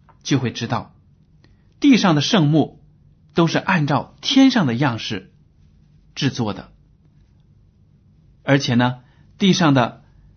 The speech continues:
这个圣所是天上的一个微缩的景观，里面的一切家具、摆设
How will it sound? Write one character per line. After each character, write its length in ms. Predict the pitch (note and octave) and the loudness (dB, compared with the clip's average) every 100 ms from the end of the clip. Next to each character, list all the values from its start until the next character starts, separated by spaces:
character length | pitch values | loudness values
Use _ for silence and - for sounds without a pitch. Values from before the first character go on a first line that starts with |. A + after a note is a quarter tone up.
| _ | _
这 120 | E3 C#3 | -2 0
个 100 | C3+ | 0
圣 300 | - G3 C3 | 2 2 2
所 420 | - G2 F#2+ - _ _ _ _ _ _ _ _ _ _ _ _ _ _ | -2 -8 -8 -18 _ _ _ _ _ _ _ _ _ _ _ _ _ _
是 560 | - D#3+ C#3 B2+ - - | -6 0 2 0 -4 -10
天 260 | - G#3 G#3 | -2 0 2
上 160 | F3 | 2
的 60 | A#2+ | 2
一 140 | C3 | 0
个 480 | C3 D3 A#2 - _ | -2 -2 -2 -4 _
微 280 | F3+ A3 A3 | -2 2 2
缩 220 | - G#3 | 0 -2
的 80 | D3 | -2
景 280 | - G#2 - | -6 -12 -10
观， 320 | G#2 G#2 - _ _ _ _ _ _ _ - | -10 -12 -14 _ _ _ _ _ _ _ 0
里 180 | D3+ | 2
面 180 | D3+ A3 | 4 4
的 100 | B3 | 4
一 240 | D3+ C3+ F#3 | 4 2 0
切 220 | C#4 G3 | 0 0
家 260 | A#3 G#3+ | -2 -4
具、 380 | G#3 G3 - - _ _ _ - | -4 -4 -6 -8 _ _ _ -6
摆 200 | A#2 A2+ | -6 -6
设 400 | - F#3 A2+ | -4 -4 -4